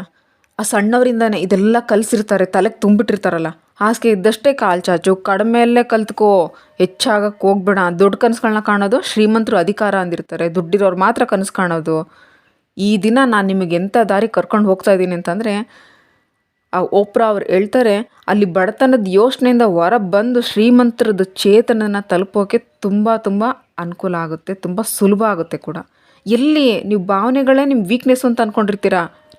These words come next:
No, ಇಲ್ಲ, ಭಾವನೆಗಳೇ ನಿಮ್ ಶಕ್ತಿ ಆಗಿರುತ್ತೆ.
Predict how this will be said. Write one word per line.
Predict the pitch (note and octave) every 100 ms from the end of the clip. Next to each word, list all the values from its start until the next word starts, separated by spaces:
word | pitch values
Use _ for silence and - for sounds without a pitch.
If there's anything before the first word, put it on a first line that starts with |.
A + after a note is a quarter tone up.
| -
No, | F#3+ G3 A3 A3 G3+ - -
ಇಲ್ಲ, | G3 A3 A3+ A3 G3 F#3 F#3+ F3+ D#3+ E3
ಭಾವನೆಗಳೇ | D#3+ F3+ F#3 A3 A#3+ A#3+ A#3+
ನಿಮ್ | A#3+ A#3
ಶಕ್ತಿ | - A#3 - -
ಆಗಿರುತ್ತೆ. | B3 A3+ G#3+ G#3+ - G#3 G3+ E3